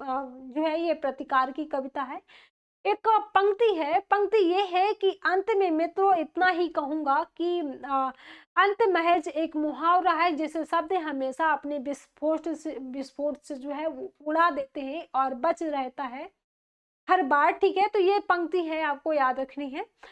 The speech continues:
अब यहाँ पर हम देखें, अ, देखते हैं स्त्री विमर्श,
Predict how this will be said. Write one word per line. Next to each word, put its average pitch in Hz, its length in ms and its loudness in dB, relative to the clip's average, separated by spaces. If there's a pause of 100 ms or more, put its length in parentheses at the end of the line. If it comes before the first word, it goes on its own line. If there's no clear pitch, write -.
(220)
अब 381 160 4
यहाँ 403 260 4
पर 440 160 2
हम 392 200 2
देखें, 330 480 -2
अ, 277 240 0
देखते 302 340 -2
हैं 294 380 -4
स्त्री 330 340 -2
विमर्श, 240 340 -8